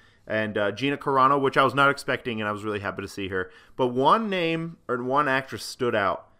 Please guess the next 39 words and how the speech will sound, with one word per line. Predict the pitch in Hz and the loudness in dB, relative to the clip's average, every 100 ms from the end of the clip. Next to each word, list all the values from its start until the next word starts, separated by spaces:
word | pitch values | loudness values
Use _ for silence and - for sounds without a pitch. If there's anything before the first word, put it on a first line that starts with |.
| _ _ _ _ - | _ _ _ _ -6
And | 110 107 104 - | -4 -2 -4 -8
when | 113 113 | -4 0
I | 107 | 0
first | 104 147 139 | 0 -2 0
saw | - 139 | 2 4
her, | 123 | 4
I | 104 | 4
was | 101 | 0
like, | 101 98 | -2 -2
"Oh, | 190 - | -2 -2
okay, | 170 208 123 | -4 -2 -2
I, | 104 - | -2 -2
I'm, | 113 117 117 | -6 -8 -8
yeah, | 127 135 90 - | -4 -4 -6 -8
I'm | 113 110 | -6 -2
happy | 123 - | -2 -2
she's | 139 139 135 | -6 -4 -6
still | - 139 | -2 0
alive." | 127 120 98 - _ _ _ | 2 0 -2 -8 _ _ _
Uh, | 92 104 | -2 -2
Ming-Na | 95 135 190 180 | -2 -2 2 4
Wen, | 147 156 113 85 | 4 2 0 -4
she | 165 | -6
plays | 175 185 160 | 0 0 0
Fennec | - 151 147 | -2 -4 -4
Shand, | - 143 135 92 | -4 -2 -2 -2
and | 101 101 | -4 -2
she | 131 | -2
was | 123 | 2
actually | 131 139 127 127 113 101 _ _ - - | 2 2 0 0 -2 -6 _ _ -20 -2
thought | 113 98 - | 2 2 2
to | 101 | -8
be | 101 | -8
dead | 95 101 98 123 - _ _ _ - | -4 0 0 -2 -8 _ _ _ -8
in, | 110 107 104 | -4 -2 -4
uh, | - 98 | -4 -4
the | 95 | -4
first | 98 110 104 - | -4 -2 -2 -2
season. | 127 110 92 | -4 -4 -8